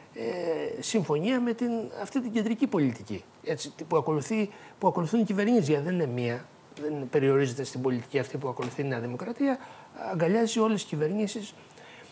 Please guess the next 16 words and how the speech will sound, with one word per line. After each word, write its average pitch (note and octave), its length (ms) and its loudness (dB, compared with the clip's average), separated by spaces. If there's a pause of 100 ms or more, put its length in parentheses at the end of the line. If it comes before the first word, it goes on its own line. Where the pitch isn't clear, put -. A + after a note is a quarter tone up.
(180)
Υπάρχουν, A3+ 640 0 (420)
ε, D#3+ 60 -4 (840)
υπάρχει F3 360 -4
το G3+ 120 -2
ζήτημα, D3 560 -2 (340)
ας - 160 -8
πούμε, G#3+ 260 0 (340)
ένα F#3 240 2
είναι G#3 140 0
αυτό. C#3 400 2 (240)
Υπάρχει D3 200 0
το F#3 80 -4
ζήτημα G3 260 0
του A3+ 140 -4
προσωπικού, B2 600 -2 (480)
που D#3 300 2